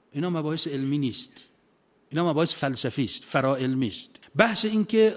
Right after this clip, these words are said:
همین جهان ماده ازلی و قدیم یا حادث است، این یک بحث علمی به مفهوم خاص، علم تجربی نیست.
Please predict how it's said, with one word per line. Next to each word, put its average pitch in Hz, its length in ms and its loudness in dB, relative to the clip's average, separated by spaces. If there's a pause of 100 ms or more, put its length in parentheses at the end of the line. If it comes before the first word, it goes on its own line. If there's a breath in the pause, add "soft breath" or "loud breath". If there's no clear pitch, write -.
همین 254 400 4
جهان 185 400 0
ماده 180 720 0 (480 soft breath)
ازلی 185 400 2
و 202 60 0
قدیم 190 400 0
یا 208 120 0
حادث 165 360 0
است، - 260 -10 (1000)
این 208 160 2
یک 190 60 0
بحث 190 340 -2 (220)
علمی 175 680 0 (500 soft breath)
به 156 80 0
مفهوم 170 340 2
خاص، 127 560 2
علم 147 200 2
تجربی 151 500 4
نیست. - 500 0